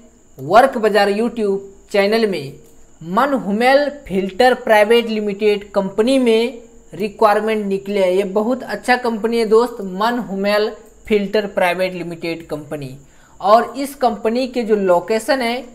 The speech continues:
कंपनी address है, वो मन हुमेल फिल्टर प्राइवेट लिमिटेड कंपनी, sector पाँच, plot number उन्नीस,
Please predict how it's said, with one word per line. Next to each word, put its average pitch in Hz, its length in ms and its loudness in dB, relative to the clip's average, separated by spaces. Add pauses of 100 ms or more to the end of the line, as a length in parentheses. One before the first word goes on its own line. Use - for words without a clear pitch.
(140)
कंपनी 220 580 -2
address 226 480 0
है, 233 240 -4 (340)
वो 214 100 0
मन 220 320 0
हुमेल 208 580 0 (300)
फिल्टर 214 400 -2
प्राइवेट 220 440 0
लिमिटेड 202 500 -2
कंपनी, 247 600 -4 (580)
sector 240 540 2 (200)
पाँच, 226 360 2
plot 247 540 2
number 214 480 -2 (420)
उन्नीस, 247 500 -2